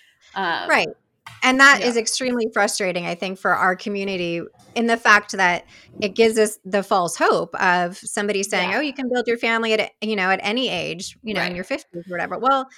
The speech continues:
Speaker 2: if you have a hundred fifty thousand dollars plus, right, to have a surrogate and an egg donor and test the e-,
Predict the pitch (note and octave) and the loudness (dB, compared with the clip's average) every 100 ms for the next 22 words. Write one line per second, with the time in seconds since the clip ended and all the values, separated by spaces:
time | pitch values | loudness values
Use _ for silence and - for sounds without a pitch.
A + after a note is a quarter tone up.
0 | - _ _ - A#3+ A#3+ A3+ B3 D#4 B3 | -20 _ _ -8 -4 -2 2 2 2 2
1 | A#3+ G#3+ A3 A3 A3 G#3+ G3 G3 G3+ F#3 | 0 0 -2 -4 -4 -2 0 0 0 0
2 | F3+ F#3 - E3+ - - - - F#3+ F3 | 0 -4 -2 -2 -2 -6 -12 -6 -2 0
3 | A3 G#3 F#3 F#3 - E3 F3 A3 G3 F3+ | -2 0 0 -2 -4 -6 -2 -2 -2 -6
4 | F3 E3+ G3 G#3 A3+ F#3 F3+ E3+ - F3+ | -6 -6 -4 -2 -2 -4 -4 -6 -6 -8
5 | E3 | -8